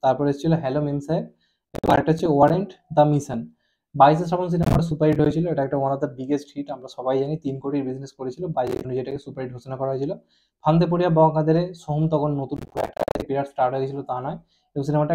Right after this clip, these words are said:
craze অতটা ছিল না, তো যে কারণে ওটাকে আমি ছিল ওয়ান পয়েন্ট ফাইভ জিরো করোড়। তো ওটাকে কিন্তু সেমি হিট ঘোষণা করা হয়েছিল, flop হয়নি, সেমি হিট ঘোষণা করা হয়েছিল। হ্যালো মেম সাহেব জিতের সিনেমা এসেছিল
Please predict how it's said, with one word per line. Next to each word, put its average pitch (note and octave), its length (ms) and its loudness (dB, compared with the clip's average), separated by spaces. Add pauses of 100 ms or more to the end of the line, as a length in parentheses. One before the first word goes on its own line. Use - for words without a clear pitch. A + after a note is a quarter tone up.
craze E3 200 2 (140)
অতটা D#3 220 0 (100)
ছিল D#3 120 2 (100)
না, A2+ 100 0
তো B2+ 120 -4
যে C#3+ 100 0
কারণে D3 180 2
ওটাকে - 200 -4
আমি D3 140 -4
ছিল - 180 -4
ওয়ান - 200 -4
পয়েন্ট D3+ 240 -4
ফাইভ C3+ 120 -4 (100)
জিরো C3 180 -4
করোড়। A2+ 180 -12 (380)
তো - 100 -8
ওটাকে D#3 280 2
কিন্তু E3+ 220 4
সেমি D3+ 220 0
হিট D#3+ 160 2
ঘোষণা C3 240 -6
করা A#2 120 -4
হয়েছিল, A2+ 160 -8 (100)
flop D#3 240 4
হয়নি, D3+ 200 -6 (140)
সেমি C#3+ 180 -4
হিট C#3 120 -6
ঘোষণা B2 240 -8
করা A2+ 140 -2
হয়েছিল। A2 200 -12 (500)
হ্যালো D#3 220 6
মেম E3+ 160 4
সাহেব F3+ 180 2
জিতের D#3+ 260 4
সিনেমা D#3 280 4
এসেছিল C#3+ 220 -6